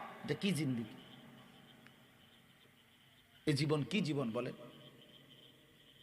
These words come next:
বলেন, ইনসাফ কি বলে? এই জন্য আমি দয়া করে আপনাদের কাছে অনুরোধ করছি,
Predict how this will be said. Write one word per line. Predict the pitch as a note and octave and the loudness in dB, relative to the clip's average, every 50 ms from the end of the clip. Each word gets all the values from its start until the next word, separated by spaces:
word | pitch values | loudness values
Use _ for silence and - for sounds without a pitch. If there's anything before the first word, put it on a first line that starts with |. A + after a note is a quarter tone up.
| - - - - - - - - - - - - | -20 -20 -20 -20 -20 -20 -20 -20 -20 -12 4 10
বলেন, | D#3 E3 F#3+ A3 G#3 D#3+ | 12 12 12 12 12 10
ইনসাফ | D3 D3+ C3+ - - - - - - | 6 4 6 6 6 6 6 4 -4
কি | - C#3+ | -4 -2
বলে? | B2+ B2+ B2 B2 - - - - - - - - - - - - - - - - - - | -2 -2 -4 -4 -8 -12 -14 -14 -16 -16 -16 -18 -18 -18 -20 -20 -20 -20 -20 -18 -4 0
এই | - C#3 C3 | 2 2 4
জন্য | A2+ B2+ A#2 A#2 A2+ | 4 4 6 6 6
আমি | A2 A2 A#2+ A#2+ | 6 4 4 6
দয়া | A2 B2+ B2 A#2 A2+ | 6 8 8 8 6
করে | A2 - A#2+ A#2+ | 4 2 2 2
আপনাদের | A2+ A#2 - C3+ C3 B2 B2+ | 2 2 2 2 2 2 2
কাছে | A2 - A2+ - - | 0 0 0 0 2
অনুরোধ | C#3 D#3+ G3+ G#3+ A3+ F#3+ - - | 4 6 8 8 8 6 4 2
করছি, | - A#2 A2 - - - - | -6 -6 -6 -6 -6 -8 -8